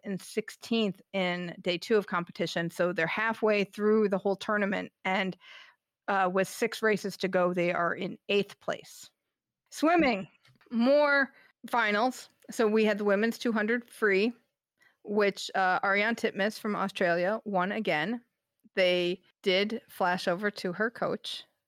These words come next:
and mention him briefly, but I wish N B C would stop talking about that 'cause it does give me the creeps. Uh, but she had a really good race. Silver went to Siobhan Bernadette Hawley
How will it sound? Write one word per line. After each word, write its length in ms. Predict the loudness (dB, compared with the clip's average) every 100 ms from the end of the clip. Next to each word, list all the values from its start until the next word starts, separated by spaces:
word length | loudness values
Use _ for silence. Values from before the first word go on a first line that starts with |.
| _ _ _ _ _ _
and 220 | -6 -4 -6 -4
mention 360 | -2 -2 -4
him 200 | -4 -4
briefly, 500 | -4 -4 -4 -8 -8 -6
but 120 | 0
I 80 | 0
wish 400 | 0 0 0 -2 -6
N 120 | -4
B 140 | -2 -2
C 180 | -2
would 160 | -4 -4
stop 220 | -4 -4
talking 320 | -4 -6 -6
about 220 | -8 -8 -6
that 220 | -6 -8 -6
'cause 160 | -4
it 120 | -4 -2
does 220 | -2 -2
give 160 | -4
me 100 | -6
the 120 | -6 -6
creeps. 440 | -6 -6 -10 -20 _ _ _ -20 -20 -20 -20 -6
Uh, 120 | -2
but 220 | 0 0 0
she 500 | 2 2 4 0 -4 _ _ -6
had 200 | -2 0
a 60 |
really 520 | 2 4 4 4 4
good 380 | 4 4 4 0 -4
race. 500 | 0 2 2 -2 -8 _ _ _ _ _
Silver 640 | -8 0 2 2 2 2
went 340 | 0 0 -2 -4
to 260 | -2 0 0
Siobhan 480 | -2 0 2 2
Bernadette 520 | 2 2 2 2 0 -2 _
Hawley 760 | -12 0 2 2 2 0 0